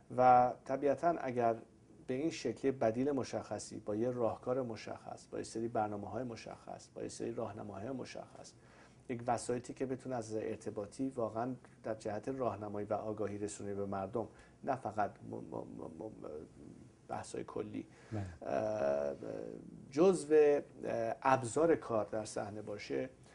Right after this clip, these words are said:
Speaker 1: هم کار برای همیهنانمون که در داخل ایران مبارزه می‌کنن مشخص‌تر خواهد بود و همچنان ایرانیان برون مرز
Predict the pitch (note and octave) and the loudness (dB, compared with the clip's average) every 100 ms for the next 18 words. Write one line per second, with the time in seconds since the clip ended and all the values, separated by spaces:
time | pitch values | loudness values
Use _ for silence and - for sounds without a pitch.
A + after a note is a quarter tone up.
0 | - - - F#3 F3 E3+ D#3+ C3 C3+ D#3 | -20 -8 0 0 2 0 2 2 2 0
1 | C#3 B2+ A#2 A2+ C3+ D3 C3+ C3 B2 G#2+ | -2 -4 -4 -4 -6 -4 -4 -2 0 0
2 | A2 G#2+ A#2 A2 G#2+ G#2+ G#2 G#2 F#2+ F#2+ | -2 -4 -4 -4 -4 -4 -2 -2 -2 -8
3 | F2+ G2 C3+ D3+ C#3+ B2 B2+ - B2 - | -6 -6 -4 -2 -2 -2 -4 -2 -4 -2
4 | A2+ A#2 A2+ A2 G#2 G#2 A2+ A#2 A2 G#2 | -4 -2 0 2 0 -2 -4 -4 -2 -4
5 | G2 G#2 G2 G2 F#2 F#2 A#2+ D#3 | -4 -6 -6 -6 -4 -2 -2 -2